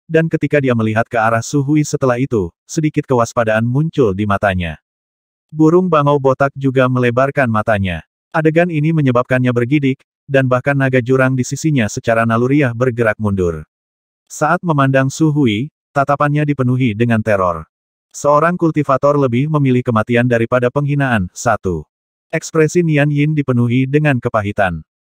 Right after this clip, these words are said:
Dialah yang paling tahu semua perubahan di tubuhnya. Saat itu, dia tidak bisa lagi menggambarkan perasaan rumit di hatinya. Ada kesedihan dan kemarahan dalam dirinya saat dia meneriaki Su Hui.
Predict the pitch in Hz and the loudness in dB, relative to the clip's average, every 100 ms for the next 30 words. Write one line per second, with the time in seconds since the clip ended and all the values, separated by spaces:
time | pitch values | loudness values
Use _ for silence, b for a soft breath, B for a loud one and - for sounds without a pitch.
0 | _ 160 160 151 165 185 160 143 135 143 | _ -2 2 4 2 2 0 2 0 0
1 | 139 127 143 - 127 120 117 131 131 139 | 0 2 0 0 -2 0 0 0 0 0
2 | 151 107 110 117 107 98 95 85 78 _ | 0 0 -2 -2 -2 -2 -4 -6 -10 _
3 | _ - - 156 170 147 123 147 202 _ | _ -12 -2 -2 0 -2 2 2 0 _
4 | _ - 143 160 170 151 139 135 139 123 | _ -2 2 4 4 0 0 0 2 2
5 | 120 131 120 110 117 120 135 131 120 117 | 2 0 2 2 2 0 -2 0 -2 0
6 | 135 127 143 165 135 117 107 104 104 92 | -2 0 0 0 -2 -2 -2 -2 -2 -4
7 | 82 - _ _ _ _ _ - 160 175 | -6 -10 _ _ _ _ _ -6 0 0
8 | 175 160 139 139 143 135 131 120 117 117 | 0 -2 0 0 2 2 0 0 2 2
9 | 135 131 123 123 127 131 127 123 127 120 | 2 2 2 2 2 2 0 0 -2 -2
10 | 135 131 123 123 127 131 131 110 123 107 | 0 0 0 0 0 0 0 -2 -2 -2
11 | 104 87 | -2 -2